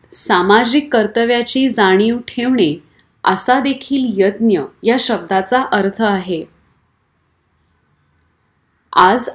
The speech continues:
अध्यात्म या दृष्टिकोनातून यज्ञ बद्दल जाणून घेऊया. भगवद्गीता, यज्ञ आणि अध्यात्म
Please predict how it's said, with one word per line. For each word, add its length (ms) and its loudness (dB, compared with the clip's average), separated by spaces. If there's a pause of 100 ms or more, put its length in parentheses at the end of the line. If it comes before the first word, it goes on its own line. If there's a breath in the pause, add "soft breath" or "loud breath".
अध्यात्म 680 0 (160)
या 140 4
दृष्टिकोनातून 1120 -2 (160)
यज्ञ 500 4 (300)
बद्दल 340 0
जाणून 400 4
घेऊया. 340 -2 (1800)
भगवद्गीता, 840 4
यज्ञ 500 2
आणि 340 2
अध्यात्म 680 -2